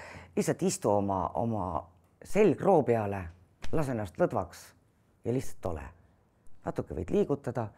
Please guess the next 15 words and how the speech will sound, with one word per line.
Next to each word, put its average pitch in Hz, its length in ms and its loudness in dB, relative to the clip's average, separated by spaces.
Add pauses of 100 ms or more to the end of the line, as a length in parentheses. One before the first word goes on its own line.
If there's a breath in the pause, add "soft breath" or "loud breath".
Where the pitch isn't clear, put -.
(160 loud breath)
ja - 160 -4
see 185 160 4
võib 147 180 2
ka 151 140 -2
nagu, 113 240 0 (600 loud breath)
see - 200 -6
viib 196 320 4
nagu 120 340 -2
närvi 135 380 2
maha. 113 300 -2 (960 loud breath)
I-, - 200 0
et - 160 2
ära 226 100 6
mõtle, 202 320 2
noh, 165 140 2